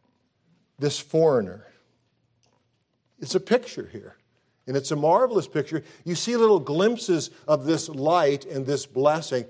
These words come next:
throughout the Gospels and the life of Jesus. You see, the floodgates of God's love begin to open and flow out upon Samaritans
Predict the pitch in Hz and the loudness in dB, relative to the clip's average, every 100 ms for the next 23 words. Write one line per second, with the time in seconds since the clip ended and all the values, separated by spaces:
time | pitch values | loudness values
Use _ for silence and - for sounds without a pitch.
0 | - _ - 143 131 151 170 156 117 139 | -14 _ -14 -8 0 2 2 -2 0 2
1 | 151 160 - 135 131 127 131 147 147 127 | 2 0 -4 -8 -4 0 4 4 2 -6
2 | 107 131 180 190 123 127 - - - - | -6 0 0 2 -2 -2 -4 -16 -20 -20
3 | - 143 180 175 156 - 175 208 262 214 | -10 0 2 4 2 -2 2 4 4 4
4 | 156 143 139 160 139 165 170 120 151 180 | 4 4 2 -2 2 4 4 0 4 6
5 | 196 147 143 120 175 202 190 185 - 175 | 6 2 -2 2 2 4 0 -2 2 2
6 | 247 - 135 131 - - - 160 156 139 | 2 0 -2 -4 -12 -20 -4 0 0 -2
7 | - 165 185 208 240 240 190 220 147 139 | -4 4 6 8 6 2 0 2 2 2
8 | 156 - 135 - 180 196 160 143 135 - | -2 -8 -10 -4 2 4 4 0 -4 -14
9 | _ - 165 151 165 214 180 139 - 135 | _ -4 -2 2 2 4 2 0 -2 -4
10 | 143 143 | -4 -6